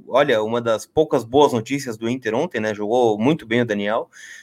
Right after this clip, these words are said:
fez duas, três defesas importantes, não conseguiu salvar o <laughs> gol, né? Aliás, é daqueles gols que só o Inter toma no segundo tempo, né? O cara errou em bola, tropeçou na bola, a bola subiu e caiu dentro da goleira, né? Enfim, coisas que acontecem com o Inter.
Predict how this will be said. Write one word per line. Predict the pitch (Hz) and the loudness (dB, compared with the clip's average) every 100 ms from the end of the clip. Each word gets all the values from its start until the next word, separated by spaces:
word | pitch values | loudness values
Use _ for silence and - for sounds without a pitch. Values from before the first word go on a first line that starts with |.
| _ | _
fez | 107 | -8
duas, | 107 120 123 | -4 -2 -2
três | 120 120 | 2 0
defesas | 107 - 120 113 | 0 0 0 0
importantes, | 113 107 104 117 175 - | -2 -4 2 2 2 -2
não | 123 127 | 2 4
conseguiu | 147 123 - 117 131 | 4 0 0 2 4
salvar | - 104 123 | 6 4 6
o | 127 | 4
<laughs> | 107 123 | 4 0
gol, | 117 135 165 | 2 2 2
né? | 110 | 0
Aliás, | 113 117 135 117 | 4 4 4 4
é | 110 117 | 2 4
daqueles | 120 131 143 | 4 4 4
gols | 135 151 | 6 4
que | - | 4
só | 170 | 6
o | 170 | 6
Inter | 180 190 160 | 6 2 4
toma | 156 160 | 4 4
no | 117 | 0
segundo | 117 117 113 | -2 -6 -6
tempo, | 113 123 120 | -4 -6 -6
né? | 101 _ _ - - _ | -14 _ _ -20 -20 _
O | - | 2
cara | 131 | 6
errou | 120 117 156 | 6 8 6
em | 123 | 6
bola, | 123 143 120 | 6 8 6
tropeçou | 113 117 110 156 | 2 -4 0 2
na | 151 | 4
bola, | 110 110 147 | 2 6 6
a | 127 | 6
bola | 120 139 | 4 0
subiu | 131 127 117 135 | 0 -10 -6 -4
e | 156 | 0
caiu | 151 147 | 0 0
dentro | 143 156 | 0 -4
da | 156 | -2
goleira, | 156 117 107 | -2 -2 -6
né? | 98 104 _ _ | -10 -18 _ _
Enfim, | 120 98 - | -10 -10 -10
coisas | 85 208 | -10 -10
que | - 196 180 123 110 | -12 -12 -8 -4 -4
acontecem | 117 127 120 117 123 | -4 -4 0 -2 -2
com | 117 110 | -8 -10
o | |
Inter. | 87 _ | -10 _